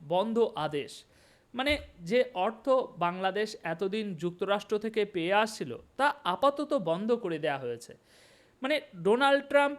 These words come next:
এখন পুনর্মূল্যায়ন করবেন যে কোন দেশকে অর্থ সাহায্য দেওয়া উচিত আর কোন দেশকে দেওয়া উচিত নয়। আর এখানে বাংলাদেশের উদ্বেগ এই যে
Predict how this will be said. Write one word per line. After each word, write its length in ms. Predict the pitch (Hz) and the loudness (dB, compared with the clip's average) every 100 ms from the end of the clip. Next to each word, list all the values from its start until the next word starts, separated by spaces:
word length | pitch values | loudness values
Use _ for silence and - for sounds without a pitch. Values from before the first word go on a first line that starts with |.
| - | -4
এখন 360 | 220 220 285 262 | -2 -2 -2 -6
পুনর্মূল্যায়ন 1120 | - 269 285 302 285 220 220 220 233 262 262 | -6 -2 4 4 4 0 2 4 4 0 -2
করবেন 460 | 240 226 180 151 110 - _ _ - | 2 2 2 -4 -6 -18 _ _ -12
যে 460 | 156 202 190 185 180 _ | -2 0 2 -2 -6 _
কোন 380 | 226 277 311 311 | 4 4 4 0
দেশকে 440 | 269 269 - 262 254 | 0 0 0 0 0
অর্থ 360 | - 196 202 233 | 0 -2 0 -2
সাহায্য 680 | 220 - 156 185 180 220 | -2 -2 -2 0 0 0
দেওয়া 300 | 202 208 202 - | 2 2 2 -2
উচিত 340 | 175 170 220 - - - _ | -6 -4 -6 -6 -12 -20 _
আর 140 | 160 160 | -6 -6
কোন 340 | - 202 208 | -2 -2 0
দেশকে 360 | 202 202 - 196 | -2 -2 -4 -4
দেওয়া 240 | 165 180 | 0 2
উচিত 360 | 175 175 208 175 - | 2 0 -6 -10 -12
নয়। 380 | 135 165 185 117 - _ _ - - _ - | -4 -2 -2 -4 -12 _ _ -20 -20 _ -6
আর 140 | 202 196 - | -2 -2 0
এখানে 380 | 214 277 330 | 2 2 2
বাংলাদেশের 720 | 302 202 202 226 240 262 294 277 - | 0 0 0 0 0 -2 -2 -4 -4
উদ্বেগ 460 | 190 156 165 247 240 - | -6 -2 4 4 4 2
এই 400 | 202 208 139 120 _ _ _ - | 4 6 4 -6 _ _ _ -14
যে 300 | 160 175 | -6 -4